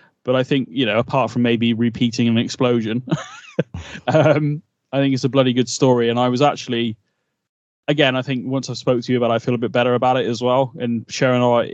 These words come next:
our experiences with it and what we think. Um, but yeah, I, I liked it, and I'm, I was genuinely, like, shocked when, um, you know, Papa D got hit and he was brought in bleeding and then he died. I was like, it was almost like a moment of silence in my house as well.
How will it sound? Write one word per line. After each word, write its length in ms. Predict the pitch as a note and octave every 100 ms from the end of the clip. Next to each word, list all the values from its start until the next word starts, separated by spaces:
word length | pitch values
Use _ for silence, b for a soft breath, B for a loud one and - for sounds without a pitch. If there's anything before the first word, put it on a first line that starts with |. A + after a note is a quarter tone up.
| G#2+
our 220 | A2+ B2
experiences 520 | A2+ - B2 A#2 B2+ A2+
with 120 | B2
it 180 | C#3 - -
and 140 | A#2
what 160 | A#2+ F#2
we 140 | B2
think. 400 | B2 C3+ C#3+ - -
Um, 500 | A#2 A#2 A2 A2 A2 A2 _ _ _ _ _ _ _ _ _ _ _ _ _ _ C3+
but 80 |
yeah, 180 | C#3+ C3+
I, 80 | D3
I 160 | - D#3+
liked 360 | D#3+ D3+ - D3+
it, 160 | C3+
and 120 | B2+ C#3+
I'm, 160 | C#3+ -
I 220 | C#3+ C3 _
was 200 | B2+ A2+
genuinely, 420 | C#3+ C#3 B2+ B2
like, 240 | A#2+ A2+ F#2 _
shocked 520 | - - B2+ A#2 - -
when, 380 | B2 A#2 A#2
um, 560 | A#2 A#2 A#2 A2+ A2 A#2 _ _
you 100 | A#2+
know, 120 | A2
Papa 300 | G2+ B2+ B2
D 200 | B2+ B2
got 200 | A#2+ -
hit 220 | A#2 G#2 - -
and 240 | A#2+ A2+
he 120 | A2
was 120 | A2+ G#2+
brought 280 | B2+ A#2 A#2
in 160 | A2+
bleeding 320 | A#2 A#2+ A2+
and 120 | A2 A2+
then 140 | A2
he 80 | G#2+
died. 420 | G#2+ C3+ A#2+ G#2+
I 40 | A2
was 220 | A#2 G#2
like, 200 | A#2+ G#2+
it 1000 | - _ _ _ _ _ _ _ _ -
was 120 | A#2
almost 240 | C#3 C3+ C3
like 120 | B2+
a 40 |
moment 360 | B2 C3 B2+ A#2
of 60 | A2+
silence 440 | C3 C3 B2+ -
in 60 | A#2+
my 120 | A#2
house 340 | B2 C#3 -
as 120 | B2+ A#2
well. 260 | B2 C#3